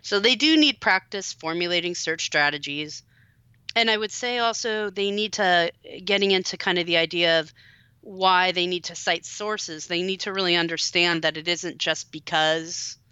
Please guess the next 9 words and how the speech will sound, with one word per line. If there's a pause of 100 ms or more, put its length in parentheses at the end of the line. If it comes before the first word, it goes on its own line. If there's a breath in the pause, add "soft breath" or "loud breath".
(480)
It's
because
they
need
to
cite
sources (360)
so
that,